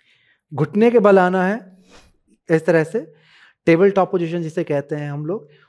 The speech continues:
और फिर यहाँ पे आपने अपने बाएं हाथ को सामने लेके जाना है, थोड़ा बीच में रखना है, मिडिल पे।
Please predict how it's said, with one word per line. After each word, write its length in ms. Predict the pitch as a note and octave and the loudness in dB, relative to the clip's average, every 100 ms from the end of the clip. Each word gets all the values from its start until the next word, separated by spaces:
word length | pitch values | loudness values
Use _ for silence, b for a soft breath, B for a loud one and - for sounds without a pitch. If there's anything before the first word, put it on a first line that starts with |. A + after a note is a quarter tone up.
| b | b
और 200 | E3 E3+ | 0 0
फिर 400 | E3 - - B3+ | 0 -6 2 2
यहाँ 280 | B3 G3 F3 | 4 0 -2
पे 140 | F3+ G#3 | 0 0
आपने 380 | D#3+ D#3+ F#3 | 0 -4 -4
अपने 160 | F3 F#3 | -6 -6
बाएं 320 | C#3+ D3+ G3 | -2 0 0
हाथ 200 | F3 D#3+ | -2 -4
को 200 | D#3 G3+ | -4 -4
सामने 420 | - E3 D3+ F3 | -4 -2 -2 0
लेके 220 | E3+ D#3+ D3+ | 0 0 0
जाना 220 | C3+ C#3+ | -2 -2
है, 60 | |
थोड़ा 180 | E3 F3+ | 0 -2
बीच 320 | D3 E3 F3+ | -2 -4 -4
में 80 | G3 | -2
रखना 240 | D3 - A2+ | -2 -4 -8
है, 60 | |
मिडिल 260 | B2+ C#3 C3 | -6 -2 -2
पे। 120 | A#2 | -4